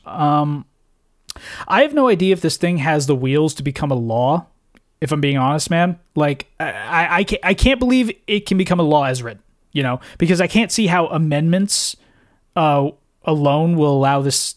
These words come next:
this type of law to square with other state and federal labor laws, you know? Um, then again, like Stanridge, I'm not a lawyer. Oh, and by the way, if you think I'm being unfair, uns-, assuming that Stanridge favors, like, Christianity, which I think he does, um,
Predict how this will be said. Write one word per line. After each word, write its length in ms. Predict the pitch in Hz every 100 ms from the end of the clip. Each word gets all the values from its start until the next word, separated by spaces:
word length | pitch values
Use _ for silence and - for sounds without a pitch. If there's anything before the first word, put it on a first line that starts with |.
| _
this 220 | 147 147 -
type 220 | 160 147
of 100 | 135
law 180 | 143 139
to 100 | 135
square 420 | - - 135 139
with 160 | 139 135
other 280 | 147 143
state 340 | 131 - 143 147
and 100 | 127
federal 380 | 143 135 123 120
labor 260 | 180 143
laws, 480 | 123 107 92 - - _ _ _
you 100 | 135
know? 240 | 120 127 135 - - - -
Um, 440 | - 147 143 139 135
then 160 | 180
again, 180 | 185 185
like 160 | 165 160
Stanridge, 540 | - 175 180 156 147 -
I'm 160 | 139 135
not 160 | 131
a 40 | 120
lawyer. 360 | 117 135 107 - _ _ _ -
Oh, 140 | 226 208
and 160 | 214
by 160 | 180 196
the 80 | 196
way, 140 | 190 151
if 200 | 170 -
you 60 | 170
think 260 | - 202 -
I'm 140 | 170
being 200 | 170 170
unfair, 560 | 139 135 139 139 175 - _ -
uns-, 360 | 147 151 - -
assuming 400 | 147 - 156 147
that 220 | 139 147
Stanridge 600 | - - 139 143 139 135
favors, 500 | - 143 139 143 135
like, 140 | 135 127
Christianity, 600 | - 131 - 123 127 151
which 160 | 135
I 60 | 123
think 180 | - 120
he 80 | 175
does, 320 | 139 135 - _ _ _ _ _ _ _ _ -
um, 340 | - 147 143